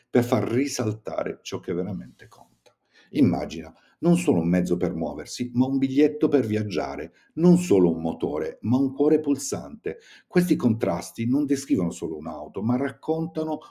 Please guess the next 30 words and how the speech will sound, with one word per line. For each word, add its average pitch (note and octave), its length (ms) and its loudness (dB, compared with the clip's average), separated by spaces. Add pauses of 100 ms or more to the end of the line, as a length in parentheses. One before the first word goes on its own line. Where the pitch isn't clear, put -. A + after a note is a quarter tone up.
una A#2+ 240 4
storia B2 420 2
di A2 100 0
scoperte C#3 680 -4
e - 80 -4
di A2 120 -2
emozioni. A2+ 600 -6 (460)
Quando F#3+ 300 10
parlo C#3 260 8
di F#2 100 0
sicurezza, G2 800 -4 (340)
non D#3 200 0
la C#3+ 80 4
limito B2 380 4
ad F2 80 -4
una F2+ 180 0
caratteristica F2+ 760 -4
tecnica, E2+ 600 -4 (240)
la, C3+ 260 0 (460)
la A#2+ 140 -2
presento C3+ 420 2
come B2+ 220 4
una B2+ 200 4
quieta D#3+ 440 0
certezza C3+ 640 -4
in A2+ 100 0
un A2+ 180 0
mondo B2+ 320 0
di A#2 120 -2
incertezze, A2+ 920 -6